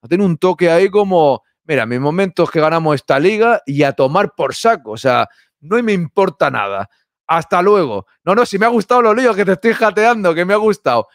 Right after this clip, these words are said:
Oye, que ganamos esta liga, ¿vale?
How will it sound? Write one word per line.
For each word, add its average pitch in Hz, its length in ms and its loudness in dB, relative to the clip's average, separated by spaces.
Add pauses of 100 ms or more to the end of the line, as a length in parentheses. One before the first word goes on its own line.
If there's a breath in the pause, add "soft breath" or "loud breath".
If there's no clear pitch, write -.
(120)
Oye, 180 460 0 (340)
que 156 160 0
ganamos 190 440 0
esta 123 280 -2
liga, 101 260 -6
¿vale? 175 360 -2